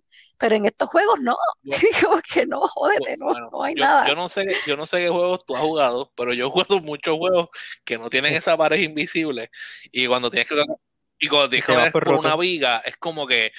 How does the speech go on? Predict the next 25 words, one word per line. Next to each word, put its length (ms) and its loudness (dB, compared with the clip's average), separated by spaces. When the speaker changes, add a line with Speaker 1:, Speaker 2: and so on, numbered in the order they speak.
Speaker 2:
tienes 240 -2
que 100 -4
estar, 380 -4
"Ay, 80 -10
Dios 160 -12
mío, 200 -10
ay, 100 2
Dios 120 -2
mío, 220 -6
me 100 -2
caigo." 300 0
So 560 2
Speaker 1:
No, 260 6
ok, 100 2
sí, 140 0
pero 260 4
yo 120 2
entiendo 280 0
que, 120 0
eh, 360 6
en 120 2
algunos 300 2
juegos 340 4
hay 140 2
partes 540 2